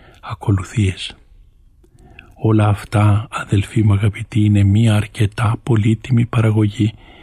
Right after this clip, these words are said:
και πλούσια προσφορά στον πολιτισμό. Το Άγιον Όρος δεν είναι ασφαλώς ένα απολιθωμένο μουσείο του παρελθόντος, του ένδοξου βυζαντινισμού, που λέγει ο ποιητής.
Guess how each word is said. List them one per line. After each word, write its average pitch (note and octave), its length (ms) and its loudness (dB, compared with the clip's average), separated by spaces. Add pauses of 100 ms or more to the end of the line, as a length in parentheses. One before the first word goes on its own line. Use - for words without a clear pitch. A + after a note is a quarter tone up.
(320)
και G#2 160 0
πλούσια C3+ 600 0
προσφορά G#2+ 680 0
στον G2+ 500 0
πολιτισμό. - 840 -4 (1160)
Το G#2+ 140 0
Άγιον C#3+ 360 2
Όρος C#3 380 2
δεν A#2 200 0
είναι C#3 200 4
ασφαλώς A2 680 0
ένα A2 320 2
απολιθωμένο G#2 800 2
μουσείο G#2 560 2
του - 120 -6
παρελθόντος, A2 920 0 (720)
του A2+ 120 0
ένδοξου C3 580 2
βυζαντινισμού, A#2+ 1000 2 (120)
που B2 100 -6
λέγει G2+ 300 2
ο G2 60 2
ποιητής. - 680 -4